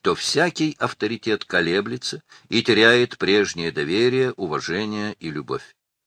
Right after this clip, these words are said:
Все существующее должно доказать свое право на существование, и когда оно не выдерживает критики нового, над ним беспощадно произносится смертный приговор. Это справедливо в первую голову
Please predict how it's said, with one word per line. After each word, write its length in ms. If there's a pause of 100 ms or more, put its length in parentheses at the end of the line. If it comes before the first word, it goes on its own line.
(880)
Все 360
существующее 960
должно 380
доказать 520
свое 360
право 460
на 220
существование, 920 (260)
и 100
когда 340
оно 200
не 160
выдерживает 800
критики 480
нового, 540 (340)
над 260
ним 300 (140)
беспощадно 960
произносится 800
смертный 500
приговор. 520 (1300)
Это 280
справедливо 640
в 60
первую 340
голову 380